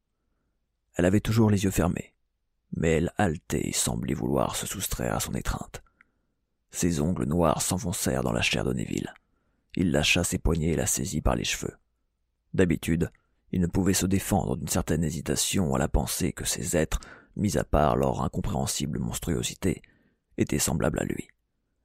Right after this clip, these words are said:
Mais à présent, le besoin de savoir le poignait, et il était insensible à tout le reste. Malgré tout,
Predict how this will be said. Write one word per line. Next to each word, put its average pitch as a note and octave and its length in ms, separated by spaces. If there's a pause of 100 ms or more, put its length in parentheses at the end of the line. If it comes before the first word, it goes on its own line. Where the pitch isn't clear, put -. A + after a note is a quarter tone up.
Mais E2+ 160
à - 60
présent, - 460 (580)
le F2+ 100
besoin C#2+ 540
de G1+ 100
savoir C#2+ 760
le C#2+ 100
poignait, C2+ 580 (380)
et G2+ 80
il C2 80
était F#2+ 240
insensible F2+ 640
à - 40
tout - 120
le G1+ 80
reste. - 340 (1040)
Malgré F2 320
tout, G#2 280